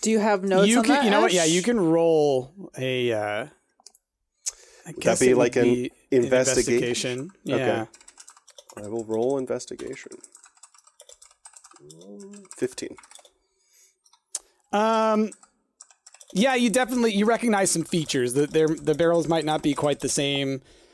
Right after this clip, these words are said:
Speaker 2: <laughs> model, uh, like, the same brand of barrel,
Speaker 3: <laughs>
Speaker 2: uh, but, um, the ingredients line up. Like, it looks
Speaker 3: Okay.
Speaker 2: a lot like the same stuff that was in there.
Speaker 3: Okay.
Speaker 2: Uh, if it's not the same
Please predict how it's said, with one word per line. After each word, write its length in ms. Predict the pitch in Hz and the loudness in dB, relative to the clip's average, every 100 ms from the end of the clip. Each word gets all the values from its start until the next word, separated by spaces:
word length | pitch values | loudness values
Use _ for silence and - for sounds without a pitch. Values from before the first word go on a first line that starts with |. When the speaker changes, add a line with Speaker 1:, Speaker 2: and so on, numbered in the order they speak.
| _ - - | _ -12 -6
Speaker 2:
<laughs> 720 | - - - - - - - | -6 -8 -20 -20 -20 -18 -6
model, 640 | 143 147 147 147 127 147 - - - _ | -2 0 0 0 -2 -4 -12 -20 -20 _
uh, 400 | - 156 151 147 143 | -4 -2 0 0 -2
like, 180 | 139 | -4
the 80 | 156 | -2
same 240 | - 156 143 | 0 0 -2
brand 580 | 135 135 143 147 139 | 0 0 0 -2 -2
of 160 | 135 113 | -4 -2
barrel, 440 | 143 143 135 156 147 | 0 2 2 2 2
Speaker 3:
<laughs> 100 | 185 | 0
Speaker 2:
uh, 680 | - 147 143 131 180 117 180 - - - - - - - - | 0 2 2 2 0 -2 -4 -4 -6 -8 -8 -16 -14 -14 -8
but, 500 | 139 180 170 156 - _ _ | -2 0 2 0 -4 _ _
um, 580 | 156 151 139 131 117 110 - - 160 160 | -2 0 0 0 -4 -8 -14 -20 -18 -4
the 180 | 208 | 0
ingredients 540 | 214 190 202 185 156 156 | 2 2 2 2 0 0
line 200 | 135 117 | -2 -2
up. 160 | 110 - _ | -6 -12 _
Like, 160 | - 135 | -4 0
it 80 | 156 | 2
looks 180 | - 107 | 4 2
Speaker 3:
Okay. 80 | |
Speaker 2:
a 40 | 131 | 2
lot 120 | 127 | 0
like 160 | 120 127 | -2 -4
the 60 | |
same 220 | - 127 | -4 -4
stuff 280 | 113 135 120 | -4 -4 -4
that 140 | 135 120 | -6 -6
was 160 | 107 | -6
in 140 | 113 104 | -8 -12
there. 200 | 117 151 _ _ - - - | -14 -18 _ _ -20 -6 -2
Speaker 3:
Okay. 140 | 131 | 0
Speaker 2:
Uh, 120 | 120 165 | 0 -2
if 160 | 170 | 0
it's 160 | 165 170 | 0 0
not 240 | 175 170 | -2 0
the 80 | 170 | -2
same 540 | - 170 165 160 165 | 0 0 2 0 -2